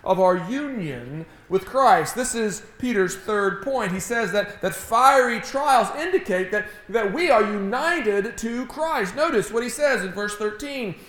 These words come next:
"When we suffer persecution for His name's sake, we are actually participating in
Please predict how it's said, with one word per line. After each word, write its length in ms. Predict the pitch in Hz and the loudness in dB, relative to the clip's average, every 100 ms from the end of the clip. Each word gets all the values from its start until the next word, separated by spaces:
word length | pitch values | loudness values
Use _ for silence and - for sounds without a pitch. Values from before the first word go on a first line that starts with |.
| - | -2
"When 280 | 233 247 208 | 2 2 2
we 200 | 320 320 | -2 -2
suffer 440 | - 302 294 254 | 0 0 2 0
persecution 720 | 254 269 - 247 262 277 - | 0 -4 -4 -10 -8 -8 -8
for 160 | 220 214 | -6 -4
His 220 | 247 214 | -4 -6
name's 300 | 214 202 190 | -8 -6 -8
sake, 500 | - - 294 214 214 - - - | -6 0 2 2 -2 -12 -18 -4
we 160 | 262 | 4
are 180 | 247 233 | 4 4
actually 460 | 247 320 320 226 208 | 2 2 0 -4 -6
participating 1120 | 233 220 - 349 339 403 233 208 190 202 226 | -6 -8 -4 -4 -2 -2 -2 -2 -2 -2 -4
in 220 | 220 226 | -6 -6